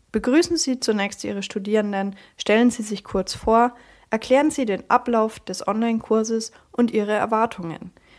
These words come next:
Machen Sie Learning Outcomes transparent. Geben Sie in der Einführung in Ihren Online-Kurs bitte auch mit an,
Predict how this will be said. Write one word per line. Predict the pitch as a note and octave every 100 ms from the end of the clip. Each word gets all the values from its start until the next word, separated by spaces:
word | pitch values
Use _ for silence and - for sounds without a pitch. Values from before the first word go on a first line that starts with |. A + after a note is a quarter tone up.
| -
Machen | A3+ B3 D#4+
Sie | - A#3+ A#3 A3+ -
Learning | G3+ G3+ C4 A#3+
Outcomes | - F#3+ G#3 - G3+ G3+ -
transparent. | E3+ F#3+ - F#3+ F3+ F3+ - _ _ -
Geben | B3 C#4+
Sie | C4+
in | A3
der | F3+
Einführung | G#3 A3+ B3+ A3+ G#3+
in | F#3+
Ihren | F#3+ -
Online-Kurs | A3 B3 B3 B3 B3 A#3+ -
bitte | G#3+ G3+ -
auch | G3
mit | F#3+ -
an, | - A3